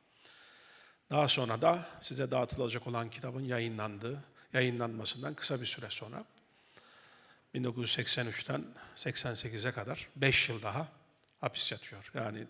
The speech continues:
toplam tutuklamaları falan da dahil edersek hayatının on beş yılı hapishanede geçmiş. Tabii daha sonra,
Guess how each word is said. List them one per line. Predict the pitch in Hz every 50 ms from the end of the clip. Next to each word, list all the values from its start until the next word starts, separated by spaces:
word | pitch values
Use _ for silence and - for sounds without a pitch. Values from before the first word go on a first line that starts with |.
| -
toplam | - 143 135 - - 143 117 113 127
tutuklamaları | 127 - 135 143 135 - - 131 123 117 113 113 113 113
falan | 104 120 120 131 135 127 117
da | 117 110
dahil | 117 117 113 113 120
edersek | 120 117 165 156 117 - 143 151 - - - - - - - - - - - - - -
hayatının | - - 123 123 127 127 - - 143 139
on | 135 135 135 123
beş | 117 - - -
yılı | - 143 190 190 156 -
hapishanede | 139 127 - - - 131 117 110 107 110
geçmiş. | 104 104 98 - - - - - - - - - - _ _ _ _ _ _ - - - - - - - - - - - - - _ _ _ _
Tabii | - - 170 165
daha | 160 165 147 170 170
sonra, | - - 151 139 135 135 151